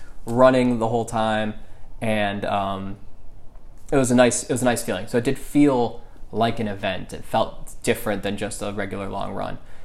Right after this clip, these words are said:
Uh, run was easy, nice and, nice and, like, I cruised. Uh, I P R'd this race last year for the ten mile. I did not come close to that at all this year 'cause my,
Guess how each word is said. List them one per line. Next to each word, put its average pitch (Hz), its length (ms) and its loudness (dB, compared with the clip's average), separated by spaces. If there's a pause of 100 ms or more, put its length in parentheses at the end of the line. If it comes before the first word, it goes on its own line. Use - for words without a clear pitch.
(320)
Uh, 101 360 2 (1300)
run 117 160 0
was 107 140 0
easy, 110 580 -4
nice 107 260 -4
and, 113 180 -8
nice 123 240 -4
and, 123 200 -6
like, 120 160 2
I 131 100 -4
cruised. 117 580 0
Uh, 113 320 2
I 117 80 0
P 123 220 0
R'd 117 240 2
this 113 180 -2
race 113 260 0
last 110 260 0
year 110 340 0
for 110 100 -6
the 110 60 -6
ten 110 180 -2
mile. 104 340 0
I 107 80 -4
did 104 180 -4
not 104 580 -4
come 107 200 -4
close 107 260 -2
to 113 100 -8
that 104 220 -2
at - 140 -6
all 120 220 4
this 117 180 -2
year 117 180 0
'cause 110 160 -4
my, 101 340 -2